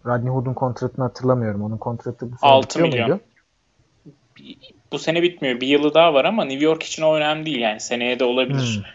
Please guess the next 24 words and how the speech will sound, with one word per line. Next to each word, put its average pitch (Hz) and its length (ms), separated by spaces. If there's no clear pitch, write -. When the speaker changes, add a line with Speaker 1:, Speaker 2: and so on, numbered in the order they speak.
Speaker 1:
Hmm. 135 100
Speaker 2:
Uzun 135 140
Speaker 1:
Yani 131 100
Speaker 2:
bir 123 80
kontrat 127 500
olabilir. 131 280
Speaker 1:
kontratı 160 600
de-, 147 300
denk 147 280
getirebilirlerse 165 960
Hood, 156 380
Morris 143 440
takası 139 560
bir 135 80
de 131 80
pickle 135 400
birlikte 135 480
Portland'ın 156 280
Speaker 2:
Yani 170 220
Speaker 1:
da - 40
Speaker 2:
Bazemore. 165 280
Speaker 1:
bayağı 147 200
işine 156 280
gelebilir. 135 680